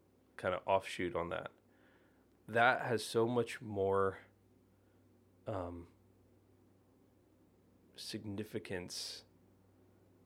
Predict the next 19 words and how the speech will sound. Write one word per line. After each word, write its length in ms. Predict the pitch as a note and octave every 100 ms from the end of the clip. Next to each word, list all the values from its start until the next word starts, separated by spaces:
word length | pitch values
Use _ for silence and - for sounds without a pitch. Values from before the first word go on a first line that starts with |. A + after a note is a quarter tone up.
| - _ -
to 100 | -
me 560 | G2 F#2+ F2 E2 D#2+ E2 - _ _ _ _ _ _ _ _ _ _ _ _ - - -
thinking 540 | A#2 A2 A#2 G#2 F#2+ -
of 380 | G2+ F#2 F2 - - - - - - - _ _
covenantal 680 | - A2 F#2+ F#2 F2+ - F2+ -
baptism. 540 | E2+ E2+ - - - - - - - - - - - - - _ - - - - - _
And, 140 | - G2+
and 120 | G2 G2
I 80 |
don't 220 | F#2+ A2 G2+
mean 160 | G2+
to 80 | F2+
bring 240 | E2+ G2 F#2
up, 180 | E2+ -
like, 180 | - F#2
a, 120 | E2+ -
a 60 | G2+
semi-prickly 760 | - F#2+ E2+ - G2+ - F2+
subject 640 | F2 - F2 - - -